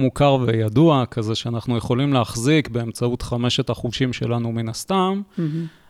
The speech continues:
Speaker 1: הדלת אל הרוח כנראה שלא תיפתח.
Speaker 2: נכון, וזה גם בסדר.
Speaker 1: כן.
Speaker 2: כל אחד בקצב שלו ובדרך שלו, ואני, אני, אני חושבת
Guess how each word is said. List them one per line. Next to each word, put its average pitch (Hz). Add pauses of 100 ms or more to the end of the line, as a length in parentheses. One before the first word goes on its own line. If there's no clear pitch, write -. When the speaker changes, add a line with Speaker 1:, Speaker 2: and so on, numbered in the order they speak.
(120)
Speaker 1:
הדלת 117
אל 143
הרוח 131
כנראה 127
שלא 143
תיפתח. 147 (100)
Speaker 2:
נכון, 220 (640)
וזה 220
גם 302
בסדר. 202 (240)
Speaker 1:
כן. 120
Speaker 2:
כל 254
אחד 226
בקצב 196
שלו 196 (100)
ובדרך 170
שלו, 220
ואני, 175
אני, 185 (260)
אני 185
חושבת -